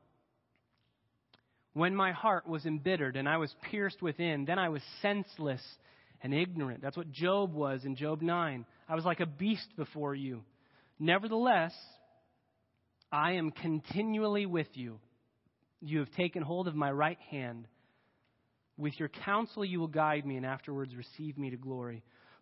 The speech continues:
Whom have I in heaven but you? And besides you, I desire nothing on earth. My heart, my flesh may fail, but God is the strength of my heart and my portion forever."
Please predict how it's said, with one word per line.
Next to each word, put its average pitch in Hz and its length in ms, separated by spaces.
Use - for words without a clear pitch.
Whom 240 260
have 208 220
I 185 140
in 180 100
heaven 160 280
but 156 140
you? 165 380
And 156 100
besides 196 560
you, 175 260
I 180 240
desire 175 540
nothing 180 540
on 135 180
earth. 123 180
My 147 160
heart, 196 480
my 139 140
flesh 202 260
may 143 200
fail, 190 320
but 151 220
God 165 320
is 151 140
the 131 60
strength 160 340
of 131 120
my 131 160
heart 135 400
and 127 120
my 123 120
portion 139 540
forever." 117 440